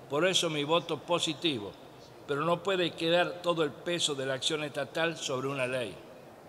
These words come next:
También he leído en medios de prensa que desde la Secretaría de Seguridad de la Nación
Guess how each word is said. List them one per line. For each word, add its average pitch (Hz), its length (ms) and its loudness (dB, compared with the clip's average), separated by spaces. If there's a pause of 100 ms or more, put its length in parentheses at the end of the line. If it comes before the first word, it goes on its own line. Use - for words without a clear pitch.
(840)
También 190 320 2
he 190 80 10
leído 202 300 8
en 180 120 4
medios 190 320 4
de 156 80 6
prensa 185 560 0
que 160 140 0
desde 143 220 2
la 143 100 0
Secretaría 156 480 0
de 151 80 0
Seguridad 156 440 2
de 151 40 2
la 147 140 0
Nación 175 440 0